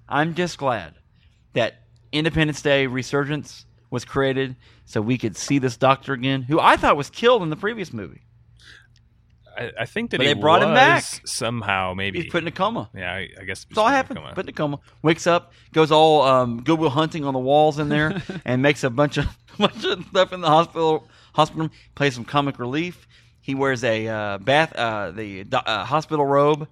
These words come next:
Speaker 2: Right.
Speaker 1: and the back's all open. You see his butt. So that was kinda funny. So.
Speaker 3: So, some of that humor was a little on the nose for me, but I thought he was funny overall.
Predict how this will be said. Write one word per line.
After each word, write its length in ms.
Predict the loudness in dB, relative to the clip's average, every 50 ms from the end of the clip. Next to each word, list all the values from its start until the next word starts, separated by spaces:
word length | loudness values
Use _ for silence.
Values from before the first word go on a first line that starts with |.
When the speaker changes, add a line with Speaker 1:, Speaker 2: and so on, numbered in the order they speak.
| _ -12
Speaker 2:
Right. 180 | -10 -10 -10 -10 _ -10 -6
Speaker 1:
and 260 | -4 -4 -4 -4 -4
the 60 | -2
back's 320 | 0 2 2 2 2 0 -2
all 140 | 0 0
open. 220 | 0 -2 -2 -6 -10
You 80 | -10
see 120 | -10 -8 -10
his 100 | -10 -8
butt. 300 | -4 -2 -2 -2 -2 -6 _ _ _ _ _ _ _ _ _ _ _ _ _ _ _ _ _ _ -12
So 180 | -12 -12 -12 -14 _ _ -10
that 100 | -8 -8
was 100 | -8 -10
kinda 180 | -12 -16 -16 -16
funny. 260 | -16 -18 -18 -18 -20 _ _
So. 120 | -20 -20 -20 -20 _ _ _ -20 -20 -20 -12
Speaker 3:
So, 180 | -8 -8 -8 -6 -6
some 180 | -6 -4 -2
of 60 | 2
that 120 | 2 2 4
humor 200 | 4 4 4 4
was 140 | 2 0 0
a 40 | -2
little 160 | -2 0 0
on 120 | 0 0 0
the 80 | 0
nose 360 | -2 -2 -2 -2 -2 -4 -4 -4
for 100 | -2 0
me, 180 | 2 2 2 2
but 260 | 0 0 -4 -4 -4 -4
I 100 | -2 0
thought 180 | 0 0 0
he 120 | 0 -2 -2
was 160 | -4 -4 -6
funny 320 | -8 -8 -6 -4 -4 -4
overall. 440 | -6 -6 -8 -8 -8 -8 -8 -10 -10